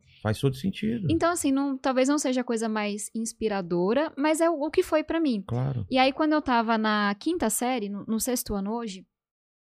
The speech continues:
Speaker 2: é, numa escola estadual, é, na Sabará, veio a Olimpíada Brasileira de Matemática de Escolas Públicas, que é hoje a maior, não sei se hoje, mas foi por muito tempo a maior Olimpíada de Matemática do mundo.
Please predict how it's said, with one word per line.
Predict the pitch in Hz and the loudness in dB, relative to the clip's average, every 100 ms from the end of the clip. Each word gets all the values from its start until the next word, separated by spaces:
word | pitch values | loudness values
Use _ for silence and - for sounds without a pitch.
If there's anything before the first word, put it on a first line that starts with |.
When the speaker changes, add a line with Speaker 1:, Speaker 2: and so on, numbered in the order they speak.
| _ 254 | _ -8
Speaker 2:
é, | 233 | -6
numa | 226 226 | -4 -4
escola | - 220 208 202 | -2 0 2 0
estadual, | - 208 196 190 190 180 190 | 0 -2 0 0 0 -2 -4
é, | 190 | -2
na | 190 | -2
Sabará, | - 190 175 190 247 202 _ _ _ _ _ _ - | -4 -4 -2 2 2 0 _ _ _ _ _ _ -2
veio | 240 247 277 285 - | 2 4 4 2 2
a | 240 | 2
Olimpíada | 247 262 247 285 294 | 4 2 2 0 4
Brasileira | 277 254 254 262 | 2 2 2 4
de | 247 | 4
Matemática | 247 254 233 220 254 | 2 0 0 0 -2
de | 220 | -6
Escolas | - 233 277 | -2 -2 0
Públicas, | - 226 190 196 - | -2 -2 -2 -8 -10
que | - 247 202 | -6 -6 0
é | 247 | 2
hoje | 240 240 233 | 4 2 2
a | 247 | 2
maior, | 233 233 233 262 - _ _ | 2 0 -2 -4 -8 _ _
não | 330 | -8
sei | 370 349 | -4 -2
se | - | -2
hoje, | 339 247 226 | -2 -2 0
mas | 233 240 | -2 -2
foi | 277 247 | -2 -4
por | 269 | 0
muito | 262 285 | 0 -2
tempo | 285 262 262 | -2 -2 0
a | |
maior | 247 240 | 0 2
Olimpíada | 269 269 262 247 | 2 2 2 0
de | 247 | 0
Matemática | 240 247 233 233 - 233 | -2 -2 -6 -6 -6 -6
do | 285 | -4
mundo. | 269 202 185 | -4 -4 -10